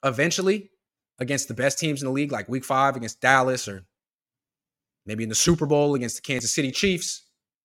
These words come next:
gotta hit that. So he's got months to figure it out.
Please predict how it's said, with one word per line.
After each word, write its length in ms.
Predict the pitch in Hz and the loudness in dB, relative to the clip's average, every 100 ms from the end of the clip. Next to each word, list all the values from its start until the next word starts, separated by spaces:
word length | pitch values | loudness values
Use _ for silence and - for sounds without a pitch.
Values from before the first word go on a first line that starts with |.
| _ _ _ | _ _ _
gotta 140 | 113 | -4
hit 140 | 110 90 | -4 -12
that. 160 | 85 _ _ _ _ _ _ - | -18 _ _ _ _ _ _ -16
So 120 | 104 | -14
he's 80 | 101 | -2
got 300 | 120 110 113 | -2 -2 -2
months 300 | 151 120 - | -2 -2 -6
to 80 | |
figure 280 | - 139 120 | -6 -4 -2
it 80 | 117 | -2
out. 240 | 113 110 | -2 -4